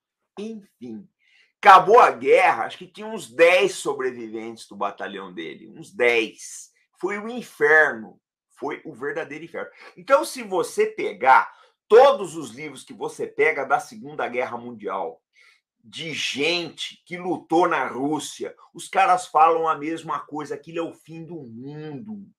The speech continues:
Aquilo é o fim do mundo. Pô, o Neus falando aí, "Comandante, o senhor contando historinha, isso não existe." <laughs> Grande abraço. É, eu gosto de contar, porque, porque o nome dele é Sven Hassel.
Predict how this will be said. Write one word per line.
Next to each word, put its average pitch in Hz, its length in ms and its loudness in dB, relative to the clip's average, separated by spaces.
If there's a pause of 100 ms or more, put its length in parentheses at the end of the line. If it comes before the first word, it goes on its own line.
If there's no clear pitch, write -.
(1040)
Aquilo 156 440 -2
é 160 40 8
o - 100 4
fim 165 260 -16
do 151 140 -14
mundo. 123 500 -14
Pô, 151 220 2
o 143 40 6
Neus 139 380 4
falando 131 320 0
aí, 110 120 -8 (400)
"Comandante, 143 680 2 (160)
o - 40 -20
senhor 151 220 -2
contando 160 460 0
historinha, 151 600 -2
isso 180 220 -8
não 180 80 -2
existe." - 600 -6 (840)
<laughs> - 320 -16
Grande 180 260 6
abraço. 151 500 8
É, 392 400 6
eu 370 60 8
gosto 339 300 10
de - 40 -12
contar, 226 280 0
porque, - 200 -10
porque 247 600 0
o 175 340 2
nome 202 240 2
dele 220 180 0
é 226 40 4
Sven 208 240 2
Hassel. 170 600 2